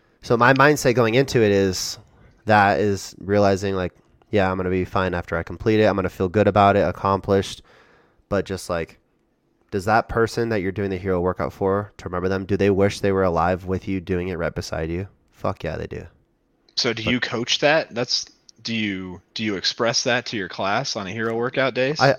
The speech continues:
Speaker 1: I try to. Yeah, I, I, uh, I do. I always try to give a little, like, a, a little heartfelt speech before we start that, like, basically saying just that, you know, "Today is not about you. It is about Michael Murphy," or it's about Randy, or it's about,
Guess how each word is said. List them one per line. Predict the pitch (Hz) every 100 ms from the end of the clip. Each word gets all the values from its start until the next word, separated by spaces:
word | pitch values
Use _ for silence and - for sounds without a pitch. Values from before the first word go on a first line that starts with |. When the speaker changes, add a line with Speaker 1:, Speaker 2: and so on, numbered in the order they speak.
| -
Speaker 1:
I | 123
try | - 110
to. | 101 107 110 - _ _
Yeah, | 107 101 92 - _ -
I, | 104
I, | - 101
uh, | 98 87 - -
I | 104
do. | 101 104
I |
always | 101 101 98
try | - 98
to |
give | 92 98
a | 101
little, | 98 92
like, | 92 90
a, | 90 87 - - - - -
a |
little | 123 123
heartfelt | 113 113 - 104
speech | - 107 104
before | - 98 101
we | 98
start | - 98 101 -
that, | 95 82
like, | 87 85 - _ _ _ _ _ _ _ _ _ _ -
basically | 120 123 -
saying | 101 113 107 104
just | 101
that, | - 101 87 _
you | 92
know, | 90
"Today | 87 104 104 104 104
is | 95 98
not | 98
about | 98 98 92
you. | 92 98
It | 92 92
is | 92
about | 87 85 82 - - - - _ _
Michael | 87 87 95
Murphy," | 92 98 92 85 80
or | 82 82
it's | -
about | 85 85 82 85 _ _ _ _ -
Randy, | 90 98 95 87 78 78
or | 80 78
it's | -
about, | 80 80 80 76